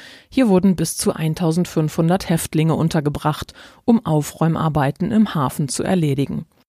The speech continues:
Eine Gedenktafel erinnert an dem Gebäude daran. Wir kommen nun in den Saalehafen. An Backbord schauen wir auf die Backsteinrückseiten der Lagerhäuser,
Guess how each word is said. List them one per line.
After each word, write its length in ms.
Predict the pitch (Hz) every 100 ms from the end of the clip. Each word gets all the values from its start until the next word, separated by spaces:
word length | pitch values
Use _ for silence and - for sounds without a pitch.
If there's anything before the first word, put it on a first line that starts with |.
| _ _ _ -
Eine 220 | 170 185
Gedenktafel 840 | 226 190 156 160 - 156 151 160 -
erinnert 500 | 180 - 160 147 -
an 140 | 135
dem 140 | 151
Gebäude 440 | 160 - 156 135 135
daran. 360 | 117 131 - - _ _ _ _ _ _ _ _ _ _ _ _
Wir 140 | 262 320
kommen 300 | 262 247 247
nun 160 | 262
in 220 | 233 185 175
den 240 | 220 240
Saalehafen. 920 | 175 165 160 156 143 151 151 - 139 - - -
An 160 | 143
Backbord 560 | 135 202 - 208 202 -
schauen 400 | - 160 180 185
wir 140 | 175
auf 100 | -
die 100 | -
Backsteinrückseiten 1120 | 165 196 - - 185 180 220 - 196 175 202 180
der 120 | 165
Lagerhäuser, 760 | 175 208 190 185 185 180 175